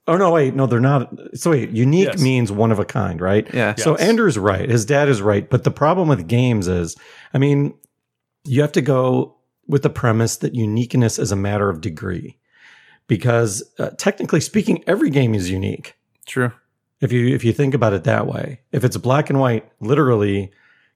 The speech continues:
Speaker 1: Kalis is completely different from, what's another game like it, Puerto Rico or, and, you know, like, they're, any worker
Speaker 2: Lords of
Speaker 1: placement game.
Speaker 2: Waterdeep.
Speaker 1: Lords of Waterdeep is ve-, is unique from
Speaker 3: Mm-hmm.
Speaker 1: Kalis 'cause they're, they're very different.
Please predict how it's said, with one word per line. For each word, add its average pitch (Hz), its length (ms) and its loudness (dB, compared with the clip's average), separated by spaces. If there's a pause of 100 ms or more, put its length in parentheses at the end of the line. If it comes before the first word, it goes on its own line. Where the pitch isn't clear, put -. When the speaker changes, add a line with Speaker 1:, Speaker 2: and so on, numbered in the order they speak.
Speaker 1:
Kalis 131 500 0
is 107 300 -2
completely 120 480 -2
different 110 360 0
from, 98 640 -4
what's 107 200 -6
another 92 240 -4
game 90 240 -8
like 87 200 -10
it, - 80 -12
Puerto 101 220 -2
Rico 95 380 -4
or, 90 200 -4
and, 120 280 -2
you 113 100 -4
know, 95 140 -6 (280)
like, 127 180 0
they're, 127 360 0 (160)
any 143 320 0
worker 135 340 0
Speaker 2:
Lords 123 280 0
of 139 80 2
Speaker 1:
placement 101 120 2
game. 104 220 2 (600)
Speaker 2:
Waterdeep. - 100 -18
Speaker 1:
Lords 123 240 0
of 127 80 0
Waterdeep 123 580 2
is 101 120 -2
ve-, 110 260 0
is 95 260 -2
unique 104 540 -2 (140)
from 117 160 2
Speaker 3:
Mm-hmm. 113 120 -2
Speaker 1:
Kalis 107 400 0
'cause 104 180 -4
they're, 95 360 -4 (180)
they're 98 180 -6
very 107 280 2
different. 101 400 -4